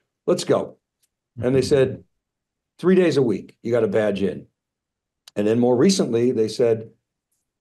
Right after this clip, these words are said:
Speaker 1: "You know, we're gonna ask you to declare whether you're, uh, you know, on site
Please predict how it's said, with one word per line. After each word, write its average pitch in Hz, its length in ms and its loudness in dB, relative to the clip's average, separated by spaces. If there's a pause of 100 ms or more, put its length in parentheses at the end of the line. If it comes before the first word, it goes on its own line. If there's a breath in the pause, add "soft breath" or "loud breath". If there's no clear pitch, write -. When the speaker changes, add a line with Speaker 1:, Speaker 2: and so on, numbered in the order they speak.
Speaker 1:
"You 156 80 -2
know, 196 160 2
we're 175 160 2
gonna 190 160 2
ask 208 360 -4
you 277 100 -4
to 175 80 -4
declare 165 800 0
whether 131 240 2
you're, 117 480 0 (600)
uh, 101 160 -4 (880)
you 127 100 -2
know, 117 120 -2
on 135 460 -2
site 247 400 0